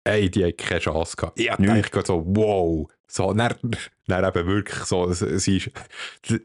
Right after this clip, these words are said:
Speaker 1: dort habe ich, oh, weisst du, der Alexei, im grössten Kriegsgetümmel, also
Speaker 2: Ja.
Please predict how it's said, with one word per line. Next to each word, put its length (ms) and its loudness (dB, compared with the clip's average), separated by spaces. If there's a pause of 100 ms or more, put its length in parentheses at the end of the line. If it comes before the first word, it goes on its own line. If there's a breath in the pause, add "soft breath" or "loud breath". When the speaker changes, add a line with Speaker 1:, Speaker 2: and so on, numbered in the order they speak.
(160)
Speaker 1:
dort 160 0
habe 140 2
ich, 60 0
oh, 220 2
weisst 200 2
du, 60 2
der 80 2
Alexei, 580 0 (240 loud breath)
im 320 2
grössten 420 2
Kriegsgetümmel, 1000 0
also 200 4
Speaker 2:
Ja. 120 0